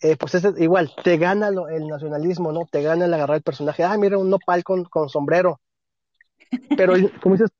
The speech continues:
Speaker 1: sí, pero dices tú, una vez que lo escoges, sí es muy buen peleador. Lamentablemente no lo hemos visto en más juegos posteriores. Estaría interesante que lo retomaran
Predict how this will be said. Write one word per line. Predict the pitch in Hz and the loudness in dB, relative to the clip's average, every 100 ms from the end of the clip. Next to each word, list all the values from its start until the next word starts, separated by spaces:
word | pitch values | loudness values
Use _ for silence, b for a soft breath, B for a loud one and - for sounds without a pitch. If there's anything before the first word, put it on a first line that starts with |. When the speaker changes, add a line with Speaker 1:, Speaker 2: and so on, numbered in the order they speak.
| - | -8
Speaker 1:
sí, | 240 254 214 | -6 -6 -8
pero | 185 | -8
dices | 185 175 | -8 -12
tú, | 180 | -10
una | 202 | -8
vez | 208 | -10
que | - | -8
lo | 220 | -8
escoges, | 190 214 202 226 | -6 -4 -4 -4
sí | 202 | -4
es | 202 | -4
muy | 196 202 | -4 -8
buen | 190 190 | -8 -8
peleador. | 196 180 202 285 - B B B B B B B - _ | -6 -4 -2 -4 -8 B B B B B B B -20 _
Lamentablemente | 165 180 170 196 208 196 208 | -2 0 2 2 2 2 2
no | 190 | 2
lo | 185 | 0
hemos | 190 185 | 0 -2
visto | 170 180 - | -6 -8 -6
en | 175 | -6
más | 165 156 | -8 -12
juegos | - 170 175 175 | -8 -6 -6 -10
posteriores. | 165 143 151 151 170 208 | -16 -12 -8 -2 -2 -2
Estaría | 190 - 147 | -6 -6 -6
interesante | 156 160 151 143 | -4 -6 -6 -10
que | - | -8
lo | 143 135 | -6 -6
retomaran | 127 135 151 185 | -8 -4 -2 -2